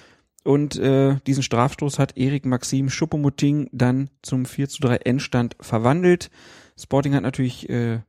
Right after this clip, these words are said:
ziemlich getobt, weil Silva den Ball nicht mit der Hand, sondern mit dem Kopf gespielt hatte.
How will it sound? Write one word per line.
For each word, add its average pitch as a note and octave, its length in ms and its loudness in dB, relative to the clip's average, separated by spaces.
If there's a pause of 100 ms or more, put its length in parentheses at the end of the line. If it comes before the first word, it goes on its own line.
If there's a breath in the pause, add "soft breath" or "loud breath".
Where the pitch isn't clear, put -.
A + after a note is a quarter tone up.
(200)
ziemlich F#3 240 -2
getobt, D#3 360 0
weil C3 140 6
Silva D3+ 300 2
den C3 160 0
Ball B2+ 260 4
nicht D#3 380 2
mit C3+ 100 4
der A#2+ 140 4
Hand, D3+ 180 2
sondern D3+ 300 0
mit C3+ 180 -2
dem B2 220 -2
Kopf - 280 -2
gespielt A2+ 540 -2
hatte. E3+ 300 2